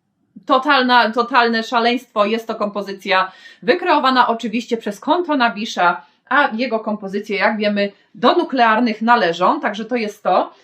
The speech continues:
I kolejnym zapachem będzie zapach od M. Micallef. Ja mam tutaj taką dziesiąteczkę i jest to już sławetny, e, wyciągany w każde lato, m, Ilankin Gold.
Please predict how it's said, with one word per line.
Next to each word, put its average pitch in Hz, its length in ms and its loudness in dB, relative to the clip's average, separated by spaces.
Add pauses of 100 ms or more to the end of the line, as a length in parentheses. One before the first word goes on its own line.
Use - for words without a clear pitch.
(140)
I 339 80 -4
kolejnym 269 420 0
zapachem 233 460 0
będzie 208 260 -2
zapach 208 440 -2
od 202 200 -4
M. 247 180 0
Micallef. 254 480 0
Ja 226 100 2
mam 220 140 0
tutaj 208 240 -6
taką 208 240 -6
dziesiąteczkę 214 680 -4
i 311 100 -2
jest 349 220 -2
to 254 80 2
już 254 220 -2
sławetny, 233 680 0 (380)
e, 208 140 -2
wyciągany 247 880 4
w - 100 -12
każde 220 360 0
lato, 220 600 0
m, 208 80 -4 (200)
Ilankin 285 480 0
Gold. 202 440 2